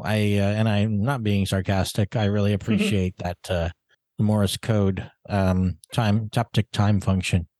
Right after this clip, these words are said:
Speaker 1: even
Speaker 2: Yeah.
Speaker 1: if it doesn't work correctly when it's sped up.
Speaker 2: Yeah,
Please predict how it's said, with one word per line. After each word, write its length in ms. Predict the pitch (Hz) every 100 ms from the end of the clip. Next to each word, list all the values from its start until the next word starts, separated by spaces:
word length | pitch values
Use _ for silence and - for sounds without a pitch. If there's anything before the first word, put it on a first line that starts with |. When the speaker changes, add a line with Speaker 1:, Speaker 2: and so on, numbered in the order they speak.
| _ _ _
Speaker 1:
even 220 | 147 175
Speaker 2:
Yeah. 60 | 175
Speaker 1:
if 100 | 151
it 80 | 131
doesn't 300 | 135 113 113
work 180 | 120
correctly 520 | - 117 113 110 113 107
when 120 | 98
it's 160 | 98
sped 300 | - - 107
up. 260 | 92 90 - - _ _ _ -
Speaker 2:
Yeah, 300 | 139 139